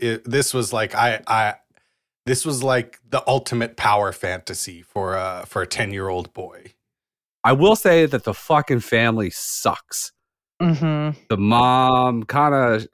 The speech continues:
Speaker 2: I, I kinda sympathize with the mom, but the dad is an absolute idiot. I don't like the dad.
Speaker 3: John Hurt?
Speaker 2: Uncle Frank can get fucked.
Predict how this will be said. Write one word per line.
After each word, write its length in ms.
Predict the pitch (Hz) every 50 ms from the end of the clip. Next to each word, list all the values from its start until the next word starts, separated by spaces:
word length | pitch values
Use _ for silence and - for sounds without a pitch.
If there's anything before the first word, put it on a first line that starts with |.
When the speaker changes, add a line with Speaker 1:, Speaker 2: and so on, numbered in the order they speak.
| _
Speaker 2:
I, 340 | - 110 110 104 95 78 107
I 20 | 110 104 -
kinda 300 | - 156 180 185 175 165
sympathize 480 | - - 165 - - - 151 143 131
with 80 | 127 113
the 60 | 120
mom, 180 | 113 110 110 117
but 140 | 123 123 -
the 80 | 127
dad 460 | 113 - 143 147 160 160 165 165 156 139
is 180 | 127 117 101
an 100 | 110 92
absolute 600 | 101 104 117 117 117 - - - 113 104 95 - _ _ _ _ _ _ _ _ -
idiot. 480 | 117 117 104 101 90 90 95 - - _ _ _ _ _ _ _ _ _ _ _ _ _ - - - - - - - _ _ -
I 60 | 113
don't 140 | 131 135 131
like 280 | 123 117 110 104 -
the 60 | 110
dad. 380 | 92 107 101 95 90 - 82 - - _ -
Speaker 3:
John 280 | - 214 196 196 196
Hurt? 300 | 185 - 185 214 262 311 - -
Speaker 2:
Uncle 260 | 160 175 - 226 175
Frank 420 | - - 160 147 143 139 151 175 - - - _ _ _ _ _
can 120 | - 131 113
get 160 | 117 110 -
fucked. 500 | - - 120 101 90 - _ _ -